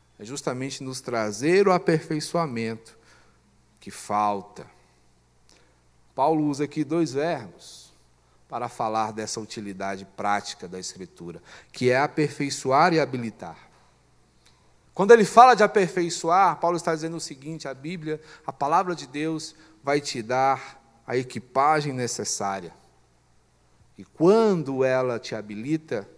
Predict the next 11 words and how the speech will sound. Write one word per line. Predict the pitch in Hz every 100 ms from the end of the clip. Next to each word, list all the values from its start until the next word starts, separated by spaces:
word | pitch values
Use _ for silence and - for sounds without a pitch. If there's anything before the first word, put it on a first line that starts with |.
| _ _ _ _ _ _ _ _ _ _ _
ela | - 101
vai | 104 107
te | 107
preparar | - 131 143 120 98 101 98 - - _ _ -
para | 98
o | 90
serviço. | - 82 80 80 80 - - _ _ _ _ _ _ _ _ _ _ _ _ -
Ela | 180 98
vai | 98
te | 202 -
capacitar | - 147 139 127 - 113 - 90 82 -